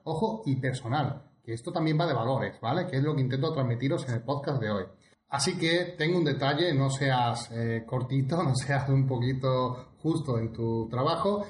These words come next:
y, sé cien-, y, y, y ve siempre un paso más allá, ¿no? También recuerdo, por ejemplo, tra-, va-, saliéndonos, ¿no? de, de, de la B B C, en un trabajo de producto que, evidentemente, tú cuando firmas un contrato con una empresa para una fotografía de producto,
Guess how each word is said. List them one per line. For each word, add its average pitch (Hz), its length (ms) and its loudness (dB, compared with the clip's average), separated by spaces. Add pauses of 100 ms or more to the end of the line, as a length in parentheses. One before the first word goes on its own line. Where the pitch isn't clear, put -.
(160)
y, 139 100 -4
sé 180 460 0
cien-, 180 300 0
y, 180 360 0
y, 160 340 -2
y 151 40 2
ve 190 140 2
siempre 190 320 0
un 180 140 -2
paso 175 300 0
más 135 220 0
allá, 107 260 -2
¿no? 180 220 -2 (220)
También 151 240 0
recuerdo, 190 320 0
por 143 120 0
ejemplo, 143 360 0
tra-, 104 480 -4
va-, 113 220 -4
saliéndonos, 123 520 0
¿no? 143 200 0
de, 117 220 0
de, 107 300 -2
de 104 140 -4
la 98 120 -2
B 135 100 0
B 135 120 0
C, 165 300 0 (260)
en 120 180 0
un 135 80 2
trabajo 135 320 0
de 135 80 2
producto 160 720 0 (140)
que, 156 320 0
evidentemente, 135 640 0
tú 143 240 -2
cuando 104 220 -4
firmas 127 560 0
un 110 960 -6
contrato 135 480 -4
con 110 120 -4
una 110 120 -2
empresa 113 560 -2
para 101 220 -2
una 110 220 -4
fotografía 120 400 -4
de 127 60 0
producto, 165 640 -2